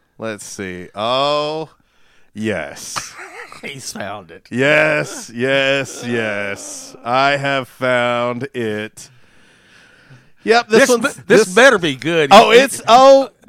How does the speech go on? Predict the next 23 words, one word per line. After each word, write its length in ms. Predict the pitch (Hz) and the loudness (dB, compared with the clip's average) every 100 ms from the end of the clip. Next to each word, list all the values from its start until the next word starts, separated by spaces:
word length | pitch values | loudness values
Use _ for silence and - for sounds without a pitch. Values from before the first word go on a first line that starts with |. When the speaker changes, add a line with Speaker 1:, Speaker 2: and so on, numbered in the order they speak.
| - - | -10 0
Speaker 1:
I 160 | 214 | 2
had 260 | 220 254 277 | 4 2 0
to 80 | 269 | 0
do 140 | 262 | 4
a 20 | 269 | 4
Speaker 2:
'cause 120 | 262 | 6
you, 60 | |
Speaker 1:
little, 320 | 262 254 247 247 | 6 8 6 4
Speaker 2:
'cause 140 | 180 | 0
Speaker 1:
I 20 | 220 | 0
had 20 | |
Speaker 2:
you 60 | |
Speaker 1:
to 60 | 240 | 2
do 80 | 233 | 4
Speaker 2:
took 40 | |
Speaker 1:
a 40 | 262 | 4
little 140 | 262 | 6
Speaker 2:
forever 400 | - 220 202 113 | 6 6 2 -4
to 140 | 113 120 | -8 -6
do 180 | 165 131 | -4 -6
this. 360 | 95 82 117 | -10 -14 -6
Speaker 1:
Well, 380 | 226 254 262 220 | 4 6 6 2
listen. 600 | 254 294 - 240 101 76 | 0 0 -2 -6 -6 -10